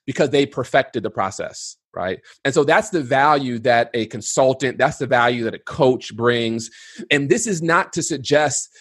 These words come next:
this is not, bringing in a consultant is not s-, an indictment on your,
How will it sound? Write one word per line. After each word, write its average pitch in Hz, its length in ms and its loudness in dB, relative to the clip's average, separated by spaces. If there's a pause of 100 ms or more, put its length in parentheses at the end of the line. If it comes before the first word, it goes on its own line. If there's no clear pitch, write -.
(160)
this 196 220 0
is 185 160 -2
not, 156 380 0 (500)
bringing 214 420 2
in 202 100 4
a 170 40 2
consultant 147 540 0
is 131 160 -4
not 156 340 2 (140)
s-, - 240 -8 (140)
an 139 80 0
indictment 127 840 -2 (120)
on 127 200 -2
your, 131 420 0